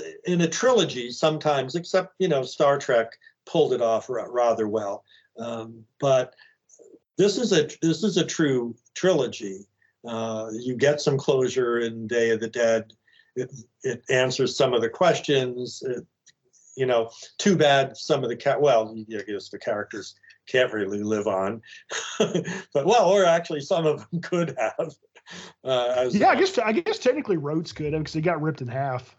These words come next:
Speaker 1: Yeah,
Speaker 2: So he,
Speaker 1: that's
Speaker 2: he could, he could have reanimated.
Speaker 1: Yeah, it
Speaker 2: Steele
Speaker 1: would've
Speaker 2: wouldn't.
Speaker 1: around, though. <laughs>
Speaker 2: I think, actually, I think Rhodes probably would have been the only one that could move,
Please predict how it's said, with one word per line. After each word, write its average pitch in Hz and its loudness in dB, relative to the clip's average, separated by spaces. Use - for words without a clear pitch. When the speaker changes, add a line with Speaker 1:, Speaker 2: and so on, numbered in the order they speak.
Speaker 1:
Yeah, 185 4
Speaker 2:
So 151 0
he, 160 2
Speaker 1:
that's 160 -2
Speaker 2:
he 175 0
could, - -4
he 175 4
could 165 0
have 139 -2
reanimated. 135 -4
Speaker 1:
Yeah, 175 0
it 156 4
Speaker 2:
Steele 214 6
Speaker 1:
would've 180 4
Speaker 2:
wouldn't. 156 0
Speaker 1:
around, 131 -2
though. 110 -6
<laughs> - -
Speaker 2:
I 185 2
think, 247 2
actually, 240 0
I 202 0
think 349 0
Rhodes 190 0
probably 185 -2
would 165 -2
have 160 -2
been 160 -2
the 151 -4
only 156 -2
one 147 -4
that 147 -8
could 147 -4
move, 143 -2